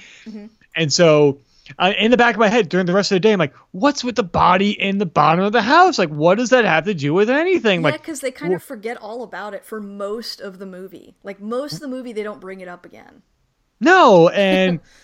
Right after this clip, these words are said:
Speaker 1: <laughs>
Speaker 2: it, it, was that priest defrocked?
Speaker 1: So the impression I got th-, was that, yeah, that he was a child molester and that he had been, uh,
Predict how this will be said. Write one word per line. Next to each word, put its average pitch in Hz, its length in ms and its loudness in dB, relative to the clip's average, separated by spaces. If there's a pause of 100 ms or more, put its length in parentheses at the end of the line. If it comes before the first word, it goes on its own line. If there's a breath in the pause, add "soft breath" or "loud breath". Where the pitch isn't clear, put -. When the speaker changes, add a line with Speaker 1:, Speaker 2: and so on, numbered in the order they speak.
Speaker 1:
<laughs> - 340 -20
Speaker 2:
it, 214 260 -4
it, 240 60 -2
was 226 500 2
that 370 220 0 (600)
priest 254 580 0
defrocked? 240 720 2 (800 soft breath)
Speaker 1:
So 294 260 -10
the 277 200 -12
impression 285 440 -14
I 220 160 -12
got 196 320 -10
th-, - 180 -20
was 196 280 -14
that, 190 200 -12
yeah, 185 340 -14 (120)
that 202 140 -14
he 233 200 -14
was 220 160 -12
a 226 60 -14
child 202 360 -12
molester 180 720 -18 (440)
and 190 200 -16
that 180 200 -12
he 196 460 -18 (340)
had 190 240 -12
been, 180 540 -18
uh, 175 340 -20